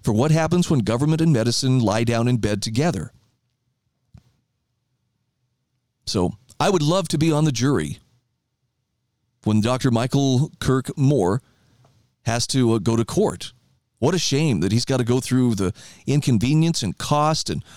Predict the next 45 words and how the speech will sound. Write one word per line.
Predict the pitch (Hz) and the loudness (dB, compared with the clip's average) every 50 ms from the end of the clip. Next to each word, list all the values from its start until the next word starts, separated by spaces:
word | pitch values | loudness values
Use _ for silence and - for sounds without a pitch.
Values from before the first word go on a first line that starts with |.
| - - - - - _ | -20 -20 -20 -20 -14 _
all | - 151 185 190 185 175 143 113 | 0 2 4 4 4 2 2 0
of | 90 | -2
the, | 73 90 82 | -4 -4 -2
you | 87 120 | -2 -2
know, | 123 104 87 80 | -2 -2 -2 -2
mud | 78 113 131 151 175 190 180 185 185 160 | 0 2 2 4 4 2 2 0 0 0
rake-, | 147 160 170 170 165 - - 151 | 0 0 0 0 -2 -4 -4 -2
muck | 147 165 175 - | 0 0 0 0
raking | - 160 160 156 156 - 165 165 156 | 0 0 0 0 0 0 0 2 2
and, | 120 90 82 - - - - - - - _ | 0 -2 -4 -6 -10 -14 -18 -20 -20 -12 _
and, | - 113 117 113 107 104 | -4 -2 0 0 0 0
uh, | 104 98 | 2 2
you | 90 120 123 | 2 2 2
know, | 113 107 107 110 107 104 107 123 - _ | 2 2 2 0 -2 -4 -8 -12 -10 _
denouncement | - 131 117 117 127 147 170 170 160 - - 135 127 | -2 0 0 0 0 0 0 -2 -2 -2 -2 -2 -2
that | 117 135 - | -2 -4 -2
comes | - 156 170 156 139 147 143 | 0 0 0 2 0 0 0
with | 139 135 135 | 0 0 0
a | 143 | 0
federal | - - 110 107 113 117 113 | 0 0 0 2 2 0 0
trial. | - - 175 175 170 110 76 71 - _ _ _ _ _ _ _ _ _ _ _ _ _ _ _ _ _ _ _ _ _ _ _ _ _ _ _ _ _ _ _ _ _ _ | 0 -2 -2 0 0 -2 -4 -8 -10 _ _ _ _ _ _ _ _ _ _ _ _ _ _ _ _ _ _ _ _ _ _ _ _ _ _ _ _ _ _ _ _ _ _
But | - 101 | -2 -2
I | 113 | 0
think | 113 165 156 | 0 0 2
what | 160 165 | 2 2
this | 156 160 143 - | 0 0 -2 0
guy | 156 151 147 | 0 0 0
did | 127 135 147 131 | 0 0 0 0
was | 107 90 - - - | 0 -2 -4 -6 -4
absolutely | - 135 143 147 - - 139 120 107 85 98 113 110 113 - _ | -4 -2 -2 -2 -2 -2 0 0 0 0 0 0 0 -2 -4 _
one | - 107 110 127 | -2 0 0 2
hundred | 123 127 123 127 120 - | 2 2 0 0 0 0
percent | 135 120 - - 98 92 90 - - - | -2 -2 0 -2 -2 -4 -4 -6 -6 -2
heroic. | - 110 95 101 92 85 90 101 - | -2 0 2 2 0 -2 -4 -4 -2
And | 120 135 131 | -2 0 0
those | 123 143 156 160 - | 2 0 0 0 0
who | 190 175 | -2 -2
helped | 156 - 202 196 - - | 0 0 0 0 0 -2
him, | 98 80 78 - - _ _ _ _ _ _ _ _ _ _ _ - | -4 -4 -4 -8 -12 _ _ _ _ _ _ _ _ _ _ _ -4
I | 107 | -2
think, | 107 135 131 104 | 0 0 0 0
were | 120 123 | 0 0
doing | 110 110 120 123 123 123 | 2 2 2 2 2 2
it, | 123 139 - - - | 0 0 -2 -4 -4
uh, | 127 113 104 98 98 | -2 0 0 0 -2